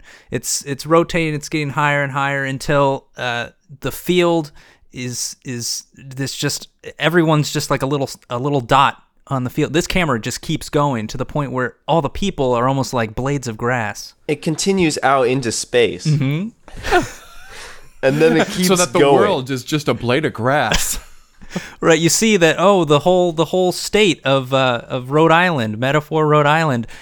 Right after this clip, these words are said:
Speaker 1: is ju-, it's all green, and it just looks like it's covered in grass.
Speaker 3: Mm-hmm.
Speaker 2: And it keeps, it keeps doing this until it finally zooms out, and you realize it's, it's on the field, in, and it's coming out,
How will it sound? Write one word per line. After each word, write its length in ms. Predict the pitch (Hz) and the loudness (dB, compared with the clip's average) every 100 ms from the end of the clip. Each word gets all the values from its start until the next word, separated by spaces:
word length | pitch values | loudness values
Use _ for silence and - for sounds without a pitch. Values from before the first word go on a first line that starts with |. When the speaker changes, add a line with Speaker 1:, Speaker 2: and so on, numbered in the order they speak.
| - | -12
Speaker 1:
is 300 | - 123 113 | -6 -6 -6
ju-, 140 | - 143 | -2 -2
it's 200 | 131 - | -2 0
all 180 | 143 139 | 2 2
green, 480 | 139 180 175 110 101 | 0 -2 0 -2 -6
and 180 | 101 | -8
it 100 | 107 | -8
just 260 | 104 131 - | -8 -10 -8
looks 200 | 131 - | -10 -6
like 220 | 120 120 | -6 -6
it's 120 | 110 | -8
covered 360 | - 127 127 139 | -6 -4 -2 -2
in 140 | 131 | -4
grass. 400 | 127 131 127 110 | -2 0 0 0
Speaker 3:
Mm-hmm. 240 | 175 170 185 | -2 0 2
Speaker 2:
And 100 | 151 | 2
it 120 | 156 | 0
keeps, 340 | 233 226 - | -4 -6 -6
it 80 | 123 - | -8 -8
keeps 240 | 240 196 | -8 -4
doing 280 | 156 190 196 | 2 4 6
this 200 | 175 - | 4 0
until 280 | 139 170 143 | -2 4 2
it 80 | |
finally 460 | - 160 165 160 143 | 2 0 2 4 2
zooms 440 | 123 131 165 139 | 2 0 0 2
out, 240 | 151 156 127 | 2 4 4
and 160 | 131 | 2
you 100 | 131 | 0
realize 600 | 139 147 139 127 120 - - _ _ _ _ | 2 4 4 4 2 -4 -8 _ _ _ _
it's, 300 | - 147 - - | -4 -2 -4 -2
it's 300 | 151 - - | -2 -2 0
on 220 | 139 160 | 2 4
the 80 | 139 | 2
field, 600 | - - 165 139 120 101 | 0 -2 2 4 4 2
in, 480 | - - - 131 127 | -4 -6 -4 -2 0
and 240 | 120 123 | 0 2
it's 160 | 120 117 | 0 -2
coming 340 | - 156 131 | -2 0 2
out, 400 | 110 139 135 127 | 2 4 4 2